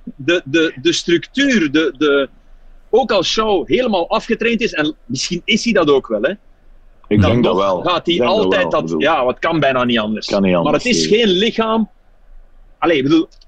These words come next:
Speaker 1: onder de douche wordt er met hem gelachen. Laten we wel wezen.
Speaker 2: <laughs> Misschien
Speaker 1: Ik bedoel
Speaker 2: om een andere reden.
Speaker 1: <laughs> Nee, nee, nee, maar allee, ik bedoel,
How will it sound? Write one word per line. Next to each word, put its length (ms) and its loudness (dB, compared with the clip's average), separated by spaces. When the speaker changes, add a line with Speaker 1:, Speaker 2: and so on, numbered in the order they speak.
Speaker 1:
onder 240 -2
de 80 -4
douche 240 0
wordt 160 0
er 60 -4
met 100 -4
hem 100 -2
gelachen. 380 -2
Laten 260 0
we 100 4
wel 180 0
wezen. 360 -2
Speaker 2:
<laughs> 120 0
Misschien 0 -
Speaker 1:
Ik 340 4
bedoel 100 2
Speaker 2:
om 60 2
een 100 0
andere 420 2
reden. 520 0
Speaker 1:
<laughs> 600 -4
Nee, 240 2
nee, 200 2
nee, 160 0
maar 120 0
allee, 300 0
ik 120 -10
bedoel, 380 2